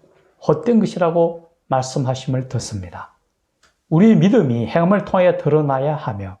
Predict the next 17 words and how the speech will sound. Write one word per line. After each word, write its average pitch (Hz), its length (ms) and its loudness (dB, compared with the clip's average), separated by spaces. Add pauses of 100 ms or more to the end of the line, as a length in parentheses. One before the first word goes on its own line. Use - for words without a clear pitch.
(720)
우리의 135 280 0
믿음이 156 680 2
세상 151 380 0
속에 170 480 0 (160)
널리 156 380 0
퍼지기 202 460 0
위해서는 107 500 -4 (920)
행함을 117 420 -4
통하여 151 600 -2 (160)
그 - 120 -2
믿음이 127 380 0
전달된다는 165 840 0
것을 151 260 -4
또한 147 220 -6
알게 104 260 -6
됩니다. 98 480 -12
주여, 113 400 -4